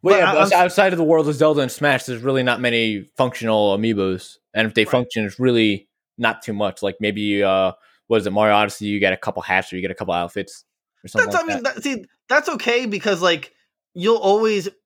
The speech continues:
Speaker 2: like, look at it. It's a third-person game, so, like, you'll always see, like, a new hat. You know, it's like it, it's a little thing, and you already have the amiibo, so I like that. <laughs>
Speaker 1: Terry Amiibo
Speaker 2: Uh,
Speaker 1: when?
Speaker 2: Yeah, yeah, no, I remember. I think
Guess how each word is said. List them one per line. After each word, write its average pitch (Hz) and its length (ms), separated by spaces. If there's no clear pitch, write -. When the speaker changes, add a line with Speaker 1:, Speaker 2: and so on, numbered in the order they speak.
Speaker 2:
like, 180 380
look 156 340
at 220 220
it. - 160
It's 170 140
a 165 80
third-person 180 560
game, 131 280
so, 160 160
like, 151 220
you'll 175 140
always 190 340
see, 175 160
like, 156 160
a 139 80
new 147 220
hat. 131 380
You 143 100
know, 147 240
it's 139 100
like 139 300
it, 269 200
it's 247 140
a 254 60
little 196 300
thing, 190 300
and 175 100
you 190 80
already 190 120
have 170 280
the 160 100
amiibo, 151 560
so 151 180
I 160 160
like 131 220
that. 127 220
<laughs> - 840
Speaker 1:
Terry 156 300
Amiibo 151 420
Speaker 2:
Uh, - 40
Speaker 1:
when? 127 240
Speaker 2:
Yeah, 165 240
yeah, 180 160
no, 147 80
I 147 200
remember. 147 400
I 147 100
think 147 420